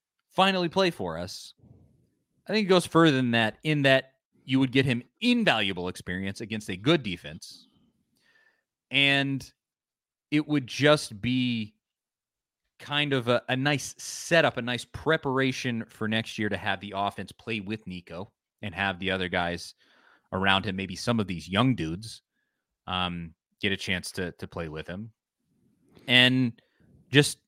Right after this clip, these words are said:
basically have, have your first game of next season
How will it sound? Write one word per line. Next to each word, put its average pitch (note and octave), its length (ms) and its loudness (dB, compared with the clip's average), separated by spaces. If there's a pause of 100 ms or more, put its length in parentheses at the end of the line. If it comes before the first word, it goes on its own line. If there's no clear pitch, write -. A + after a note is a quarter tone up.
(260)
basically C#3+ 460 4
have, C#3+ 560 4
have C3+ 220 2
your B2+ 140 2
first C#3 440 -2
game C#3 300 2
of B2 180 0
next B2+ 400 0
season B2+ 540 0